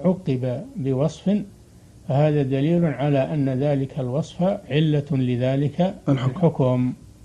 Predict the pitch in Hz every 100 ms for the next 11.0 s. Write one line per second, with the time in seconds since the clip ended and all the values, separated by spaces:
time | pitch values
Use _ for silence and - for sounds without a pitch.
0 | - - - - - - 143 156 165 180
1 | 170 160 190 151 147 147 139 - 165 160
2 | 143 - - - - - 139 131 151 151
3 | 147 - 135 165 143 139 143 - - -
4 | - - - - - - - - - -
5 | - - - 156 147 165 165 160 156 -
6 | 160 - 147 175 156 123 160 190 151 160
7 | 165 170 147 156 175 147 139 147 139 131
8 | 165 202 - - 131 135 127 135 139 120
9 | 104 101 131 156 147 147 143 214 170 151
10 | 156 - 131 139 135 139 - 151 131 143